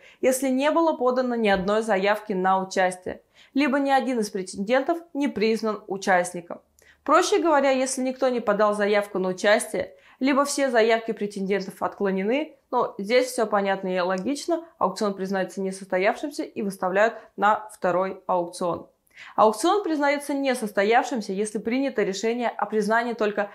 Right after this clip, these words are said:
одного претендента участником торгов. Аукцион также признаётся несостоявшимся, если только один претендент принял участие в аукционе. Также аукцион признаётся несостоявшимся и договор не заключается,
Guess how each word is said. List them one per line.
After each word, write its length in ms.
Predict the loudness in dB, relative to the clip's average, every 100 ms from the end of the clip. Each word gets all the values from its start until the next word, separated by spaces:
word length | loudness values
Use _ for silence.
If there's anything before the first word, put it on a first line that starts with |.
| -6
одного 420 | 0 4 4 4 2
претендента 720 | 0 -2 -2 0 0 0 -4
участником 800 | -4 -8 2 2 2 -6 -8 -2
торгов. 460 | -2 0 -2 -4 _ _ -20 0
Аукцион 520 | 4 4 4 0 0 2
также 300 | 2 2 -2
признаётся 600 | -2 0 2 0 0 -2
несостоявшимся, 1000 | 0 -2 -6 -2 2 4 2 0 -6 -4
если 320 | -4 -2 -4
только 380 | 2 2 4 2
один 280 | 2 -2
претендент 600 | -4 -6 0 0 2 0 -2 -18 _
принял 540 | 0 2 2 0 0
участие 540 | -8 -4 0 0 0 -2
в 80 | 0
аукционе. 600 | -2 -2 -2 -2 -2 -10 _ _ _ -20 0
Также 320 | 4 4 4
аукцион 480 | 2 0 -2 0 0
признаётся 560 | -2 0 2 2 0 -2
несостоявшимся 1120 | 0 0 -2 -6 -2 2 2 0 -6 -8 -10 -16 _
и 80 | 0
договор 460 | 4 4 4 2
не 280 | 0 0 2
заключается, 920 | 0 -2 -2 0 2 4 2 -4 -8